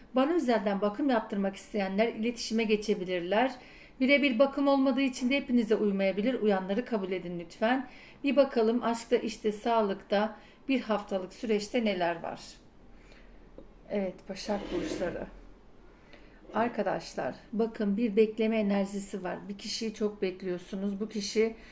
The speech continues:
sevdiğiniz bir insan olarak gözüküyor ama bu insanla alakalı da umudunuz yok gibi.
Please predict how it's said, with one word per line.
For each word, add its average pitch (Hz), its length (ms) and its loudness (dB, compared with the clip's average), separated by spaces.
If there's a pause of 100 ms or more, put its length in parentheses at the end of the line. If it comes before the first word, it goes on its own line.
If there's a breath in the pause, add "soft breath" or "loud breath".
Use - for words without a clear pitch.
(160 loud breath)
sevdiğiniz 202 840 2
bir 202 80 -2
insan 190 340 -4
olarak 180 400 -4
gözüküyor 196 500 0
ama 240 400 2 (380 loud breath)
bu 240 100 2
insanla 220 440 2
alakalı 214 540 4
da 262 120 4
umudunuz 208 580 2
yok 196 260 4
gibi. 165 320 0